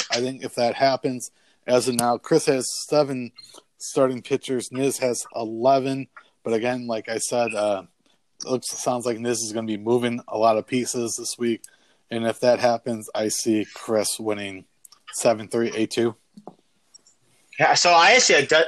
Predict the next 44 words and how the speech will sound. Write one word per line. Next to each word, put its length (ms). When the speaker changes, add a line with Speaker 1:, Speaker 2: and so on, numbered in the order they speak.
Speaker 2:
updated 500
the 120
Google 320
Doc, 260
so 200
now 480
we 140
can 180
actually 480
keep 220
track 280
of 100
this. 200
So, 140
Dom, 320
what 120
are 60
you 60
gonna 100
say, 220
seven 380
three? 320
Speaker 1:
Yeah. 260
Speaker 2:
All 60
right. 240
And 160
then 240
I 140
kinda 240
feel 180
the 80
same 300
way. 340
Um, 540
how 120
many? 220
What 140
was 120
the 60
pitching 300
matchups 360
again, 180
you 60
said? 300